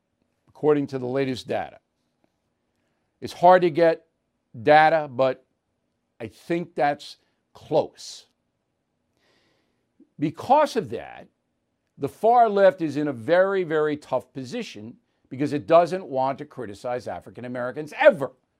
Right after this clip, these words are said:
If you read my column called The Rules on Bill O'Reilly dot com, you'll see.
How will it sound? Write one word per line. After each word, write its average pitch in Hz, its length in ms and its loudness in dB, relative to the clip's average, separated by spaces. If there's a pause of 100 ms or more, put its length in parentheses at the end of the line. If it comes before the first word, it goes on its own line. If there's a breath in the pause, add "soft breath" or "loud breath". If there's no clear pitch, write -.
(640)
If 104 120 -16
you 135 100 -6
read 160 200 -2
my 165 260 0
column 170 680 -4 (580)
called 151 240 0
The 139 80 -2
Rules 151 680 -2
on 117 200 -10
Bill 135 180 -8
O'Reilly 131 320 -4
dot 170 240 -4
com, 113 180 -10
you'll 147 120 -6
see. 208 420 -10